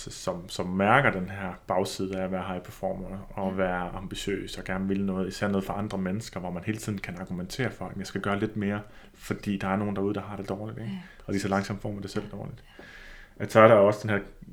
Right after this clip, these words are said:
Speaker 1: idé om, jamen, ved du hvad, måske skulle man bare trække sig helt tilbage, og så
Speaker 2: Ja.
Speaker 1: lave noget helt vildt simpelt.
Speaker 2: Ja. Jeg har da drømt om blomsterarbejde mange gange, hvor jeg tænkte, "Nu får jeg et job nede i en blomsterbutik,"
Speaker 1: Ja.
Speaker 2: i perioder, hvor jeg simpelthen har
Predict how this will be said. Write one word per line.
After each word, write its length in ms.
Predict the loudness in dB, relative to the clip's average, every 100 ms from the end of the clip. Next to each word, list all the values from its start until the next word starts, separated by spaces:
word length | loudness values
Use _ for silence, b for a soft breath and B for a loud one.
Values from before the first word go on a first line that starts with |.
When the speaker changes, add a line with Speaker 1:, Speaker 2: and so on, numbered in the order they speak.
| -4
Speaker 1:
idé 220 | 0 2
om, 160 | 2 0
jamen, 160 | -4 -4
ved 60 | -4
du 40 |
hvad, 100 | -2
måske 240 | -4 -4 -6
skulle 160 | -6
man 80 | -8
bare 120 | -8
trække 220 | -8 -10 -10
sig 100 | -10
helt 140 | -8
tilbage, 400 | -10 -8 -10 -12
og 60 | -10
så 80 | -6
Speaker 2:
Ja. 60 |
Speaker 1:
lave 140 | -2 -2
noget 160 | -4
helt 260 | -8 -8 -8
vildt 160 | -8
simpelt. 520 | -6 -6 -6 -8 -18 -20 -20 -14 -12
Speaker 2:
Ja. 120 | -12 b b b b b b b -6
Jeg 100 | 0
har 160 | 2 2
da 60 |
drømt 340 | 2 0 0 -2
om 240 | -4 -4
blomsterarbejde 720 | -2 -2 -2 -4 -4 -4 -4
mange 180 | -4 -2
gange, 240 | -2 -2
hvor 100 | -4
jeg 80 | -4
tænkte, 180 | -4 -2
"Nu 60 | -2
får 200 | -2 -2
jeg 120 | -2
et 80 | -6 -14 -20 -2
job 200 | 0 2
nede 300 | 2 2 2
i 20 | 2
en 100 | 0
blomsterbutik," 720 | -2 -2 -6 -8 -4 -2 -4 -8 B -6
Speaker 1:
Ja. 100 | -6 -6 -6
Speaker 2:
i 80 | -6
perioder, 640 | 0 2 2 4 2 0
hvor 140 | 0 -2
jeg 160 | -2 -6
simpelthen 1000 | -6 -6 -6 -10 -14 -8 -4 -4 -4 -6 b b b b b -20 -20
har 460 | -4 0 2 0